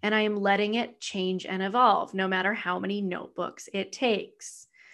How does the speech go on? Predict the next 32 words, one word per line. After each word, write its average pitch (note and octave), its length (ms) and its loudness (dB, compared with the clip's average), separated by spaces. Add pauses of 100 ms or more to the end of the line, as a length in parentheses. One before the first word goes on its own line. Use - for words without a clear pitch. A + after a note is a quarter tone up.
(420)
We B3 320 4
are B3+ 100 4
here A#3 240 2
to A3 80 0
talk A3 300 -2
about G#3+ 200 2
some G#3+ 160 -2
of G3+ 120 0
the G#3 100 -2
things B3+ 300 -4
that B3 120 0
we G#3 140 -2
do F#3+ 140 0
to F#3 80 0
stay - 240 -6
organized, A3+ 600 0
focused, A3 520 2
and G3 160 -4
to - 120 -6
not A3+ 360 0
spiral G3+ 400 4
into G3 240 0
a F#3+ 80 4
mess G3 320 0
of F#3 100 -4
to-do F#3 380 -2
lists G3 320 -2
and F3 260 -4
not F#3+ 260 -2
getting F#3+ 300 0
anything F#3+ 380 -4
done. F#3 380 -2